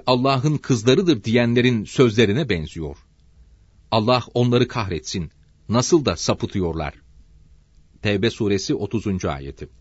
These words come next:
Ortak sözle ilgili ayet-i kerimenin meali de şöyledir:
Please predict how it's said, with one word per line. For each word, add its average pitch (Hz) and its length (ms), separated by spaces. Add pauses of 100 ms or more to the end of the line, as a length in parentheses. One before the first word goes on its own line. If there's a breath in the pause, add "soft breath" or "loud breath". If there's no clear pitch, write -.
(2750 soft breath)
Ortak 180 400
sözle 151 380
ilgili 110 380
ayet-i 131 460
kerimenin 123 560
meali 120 440
de 165 80
şöyledir: 78 520